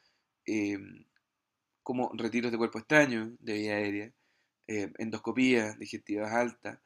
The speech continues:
catéteres venosos centrales. Son todos procedimientos que son dolorosos y que son desagradables. Por lo tanto, antes de hacer cada uno de estos procedimientos, deberíamos considerar además, eh, qué técnica de sedación y analgesia vamos a usar.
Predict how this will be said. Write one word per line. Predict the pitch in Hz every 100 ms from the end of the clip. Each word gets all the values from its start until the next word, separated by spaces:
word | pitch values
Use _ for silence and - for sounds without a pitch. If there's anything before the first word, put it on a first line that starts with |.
| _ _ _ -
catéteres | 107 117 120
venosos | 117 113 -
centrales. | 107 101 139 117 101 - _ _ _
Son | - 139 -
todos | 165 170 180 180 -
procedimientos | 147 143 131 139 139 143
que | 123
son | - 151 151
dolorosos | 127 104 104 - 110 117
y | 113
que | 117
son | 120 123
desagradables. | 123 113 107 104 92 95 - - -
Por |
lo | 101
tanto, | 117 120 - 123 - _ _ -
antes | 131 147 147
de |
hacer | 123 135 117
cada | 117
uno | 120 135
de |
estos | 135 135
procedimientos, | 120 113 120 156 147 - 123 127
deberíamos | 123 113 135 135
considerar | 139 117 123 113 120
además, | 135 113 120 139 - _ _ _ _ -
eh, | 117 -
qué | - 135 139 - _
técnica | 147 143 135 123 123 120
de | 117 120 113 113
sedación | - 113 101 - 120 117 117
y | 95
analgesia | 107 104 - 113 110 104
vamos | 104 104
a |
usar. | 101 - -